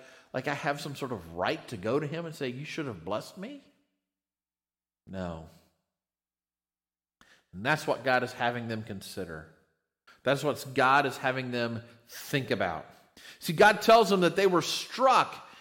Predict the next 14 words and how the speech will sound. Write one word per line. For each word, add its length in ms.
and 100
their 100
crops 640
were 120
blighted 640
because 280
they 100
would 360
not 260
obey 600
and 200
turn 340
to 100
him. 380